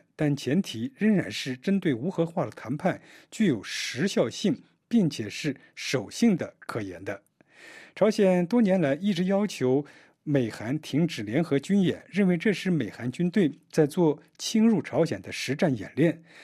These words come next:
美韩军演时，朝鲜常常也组成相应的大型军演以示对峙。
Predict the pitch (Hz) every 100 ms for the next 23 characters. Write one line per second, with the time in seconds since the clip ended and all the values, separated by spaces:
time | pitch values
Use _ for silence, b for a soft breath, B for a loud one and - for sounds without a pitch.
0 | B B 147 147 147 170 - 233 190 90
1 | - 113 127 - - 180 160 117 - 156
2 | 147 156 151 151 92 - 110 117 - 196
3 | 214 180 117 202 135 - 120 - 160 131
4 | 104 - 117 101 - 131 135 - 208